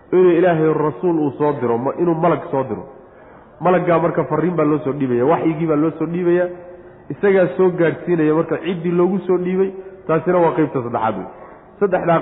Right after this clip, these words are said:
qaybood waxaa ka baxsan inuu Ilaahay uu bashar ula hadlo,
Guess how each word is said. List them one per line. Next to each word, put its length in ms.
qaybood 440
waxaa 460
ka 100
baxsan 460
inuu 260
Ilaahay 520
uu 120
bashar 420
ula 160
hadlo, 360